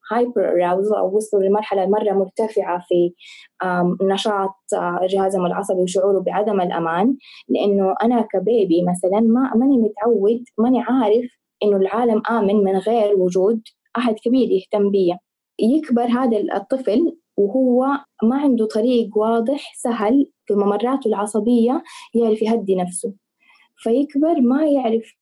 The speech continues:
آه، في أي موقف صعب يكون more prone أو أسهل عليه إنه يحوس وما يعرف يرجع منه، زي أحد يكون عنده طريق معبد خلاص جاهز واضح، إنه أنا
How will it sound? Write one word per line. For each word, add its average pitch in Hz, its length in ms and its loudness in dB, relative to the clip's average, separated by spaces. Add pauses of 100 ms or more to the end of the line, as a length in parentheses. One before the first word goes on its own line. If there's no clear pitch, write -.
(220)
آه، 196 400 -2
في - 160 -2
أي 277 180 4
موقف 254 420 -2
صعب 269 480 -6 (640)
يكون 233 380 2
more 262 200 0
prone 233 580 0
أو 196 260 -2 (320)
أسهل 240 360 -2
عليه 214 400 0
إنه 196 360 2 (160)
يحوس 233 600 0
وما 220 200 2
يعرف 185 420 -2
يرجع 202 600 -2
منه، 226 440 2 (420)
زي 233 180 0
أحد 220 200 -4
يكون 208 200 -2
عنده 208 240 0
طريق 226 300 0
معبد 185 640 -2
خلاص 196 360 -4
جاهز 208 500 0
واضح، 220 520 0
إنه 190 240 0
أنا 208 240 0